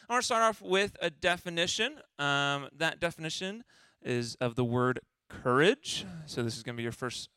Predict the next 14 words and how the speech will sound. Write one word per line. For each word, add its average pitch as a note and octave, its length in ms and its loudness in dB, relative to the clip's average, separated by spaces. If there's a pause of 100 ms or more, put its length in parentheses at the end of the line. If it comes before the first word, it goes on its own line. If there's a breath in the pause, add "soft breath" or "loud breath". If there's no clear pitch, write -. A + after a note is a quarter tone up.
fill B2+ 160 -4
in A#2+ 80 -2
the A#2 60 -12
blank. B2 240 0 (420 soft breath)
Courage A3+ 460 10
is E3+ 160 4
defined F#3 400 6
as E3 100 4
the D#3 80 2
quality G3+ 680 6
of D#3 280 4
being D#3+ 240 0
able E3 240 2
to - 160 -4